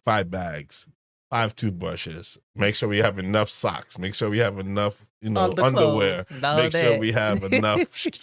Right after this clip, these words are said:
Speaker 1: pants, shirts,
Speaker 2: Oh
Speaker 1: you
Speaker 2: my
Speaker 1: know.
Speaker 2: goodness, that is stressful.
Speaker 1: You know, and the funny thing is
Speaker 2: Making sure you don't forget stuff.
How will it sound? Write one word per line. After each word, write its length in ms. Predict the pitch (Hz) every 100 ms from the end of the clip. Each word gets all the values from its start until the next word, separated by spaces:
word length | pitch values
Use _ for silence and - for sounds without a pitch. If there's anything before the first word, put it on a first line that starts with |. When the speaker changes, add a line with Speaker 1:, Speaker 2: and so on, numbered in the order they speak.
| -
Speaker 1:
pants, 400 | 151 131 98 -
shirts, 480 | - 139 101 92 -
Speaker 2:
Oh 120 | 95
Speaker 1:
you 40 | 120
Speaker 2:
my 200 | 151 143
Speaker 1:
know. 100 | 110
Speaker 2:
goodness, 280 | 160 160 151
that 160 | 190
is 200 | 156 147
stressful. 360 | - 131 120 117
Speaker 1:
You 120 | 117
know, 280 | 110 113 127 135
and 120 | 143
the 40 | 139
funny 240 | 160 170
thing 240 | 165 131
is 220 | 120 135 156
Speaker 2:
Making 220 | 190 -
sure 140 | 233
you 80 | 196
don't 160 | 180 180
forget 360 | 165 185 196
stuff. 460 | - 156 135 123